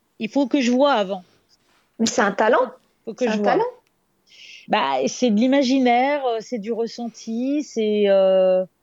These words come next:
Speaker 1: euh, ouais, et puis c'est du travail, hein, quand même, hein.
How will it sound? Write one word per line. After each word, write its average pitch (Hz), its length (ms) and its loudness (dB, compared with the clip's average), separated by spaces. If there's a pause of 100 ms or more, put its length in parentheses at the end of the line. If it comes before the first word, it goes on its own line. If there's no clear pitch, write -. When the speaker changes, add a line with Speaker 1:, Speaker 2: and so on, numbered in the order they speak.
(800)
Speaker 1:
euh, 120 280 -6
ouais, 156 500 -4
et - 40 -10
puis - 220 -18
c'est 220 140 -2
du 180 140 0
travail, 254 440 2
hein, 214 160 -2
quand 208 120 -4
même, 185 200 -6
hein. 185 140 -14